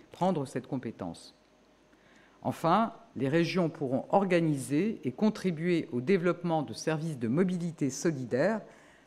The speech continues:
afin d'améliorer l'accès,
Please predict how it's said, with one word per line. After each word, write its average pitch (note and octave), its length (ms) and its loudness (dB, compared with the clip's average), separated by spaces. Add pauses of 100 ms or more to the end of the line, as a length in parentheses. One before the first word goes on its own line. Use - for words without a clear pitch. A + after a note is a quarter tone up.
afin C#3+ 260 0
d'améliorer F3 840 4 (420)
l'accès, F3 560 2